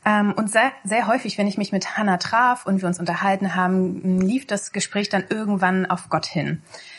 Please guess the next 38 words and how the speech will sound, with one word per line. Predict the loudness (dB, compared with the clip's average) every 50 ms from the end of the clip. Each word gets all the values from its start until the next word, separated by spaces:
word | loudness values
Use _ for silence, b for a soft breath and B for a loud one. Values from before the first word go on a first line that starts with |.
| B B B B B B B B -4
Und | -4 -4
ich | 0 2
glaub, | 0 2 2
meine | 0 -2 -2
Seele | -2 0 2 2 2 2 2 0
hat | -2 -4 -2
irgendwie | -4 -4 -4 -2 -4
gespürt, | -4 -4 -4 -6 -8 _ -8 -6 -4 -4 -4 -2 -2
dass, | -2 -2 -4 -6 -8 -10 -6 -2
ähm, | 0 2 2 4 2 2 0 0
ihr | -2 -2
Glaube | 0 2 2 2 4 2 2 2 0
was | -2 -4 -4
Besonderes | -2 0 2 4 4 4 4 2 0 -2 -2 -2
ist. | -2 -2 -2 -6 -12 -18 b b b b b b b b b b _ _ -10 -8 _
Hannah | -4 -2 0 2 4 4 4 2 0 2
war | 2 2 4
bereit, | 4 2 2 4 4 2 2 0 -4
sich | -6 -2 0
meine | 2 2 2 2
Fragen | 2 0 0 2 2
anzuhören | 2 2 0 0 -2 -2 0 0 0 0 -2
und | -4 -2
versuchte, | -2 -2 -2 -4 -6 -6 -2 0 0 0 0 B B B B B B B B B
äh, | 0 2 4 4
nach | 2 2 2
bestem | 2 0 2 0 -2 -4 -4
Wissen | -4 -2 -2 0
und | 0 0
Gewissen, | 0 0 -2 -2 0 0 2 2 2 2 0 -2 -6 -6 -2
äh, | 0 2 2 2 0
zu | -2 -4 -2
antworten. | 0 0 0 0 0 0 -2 0 0 0 0 0 0 -2 -4 B B B B B B B B B B B -4 0
Manchmal | 0 2 4 4 4 4
hat | 4 2 0
sie | 0 0
auch | 0 0
gesagt, | -2 -2 2 2 4 2 2 2 -2